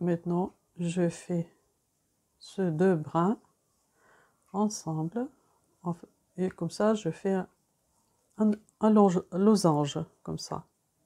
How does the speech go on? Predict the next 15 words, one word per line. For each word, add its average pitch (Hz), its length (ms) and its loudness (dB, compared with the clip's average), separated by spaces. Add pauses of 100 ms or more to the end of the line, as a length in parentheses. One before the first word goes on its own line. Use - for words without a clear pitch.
(1120)
Ça 170 80 -8
me 170 60 -6
permet 175 320 -4
de 208 60 0
faire. 185 220 -8 (840)
Et 302 260 2
je 202 140 4
continue 220 800 4 (1000)
jusqu'au 208 460 2
bout. 160 280 0 (3250)
Je 214 240 4
suis 202 340 2
à 185 80 8
la 180 200 6
fin 170 440 0